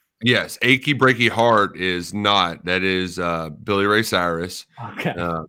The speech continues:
Speaker 1: he's Hound Dog, um, Burnin' Love, Kentucky Rain. Kentucky Rain,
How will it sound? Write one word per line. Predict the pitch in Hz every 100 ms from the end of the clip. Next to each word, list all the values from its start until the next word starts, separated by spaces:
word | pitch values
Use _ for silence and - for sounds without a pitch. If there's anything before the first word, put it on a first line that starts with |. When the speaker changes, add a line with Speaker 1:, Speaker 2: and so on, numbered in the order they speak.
| -
Speaker 1:
he's | - 120 120 -
Hound | - 120 131 123
Dog, | 95 85 98 113 _ _ _ _ -
um, | 95 95 92 92 92 92
Burnin' | 87 110 127 123
Love, | 107 98 110 117 _ _ _ -
Kentucky | 110 107 117 127
Rain. | 120 101 92 98 -
Kentucky | - 143 127
Rain, | 101 82 80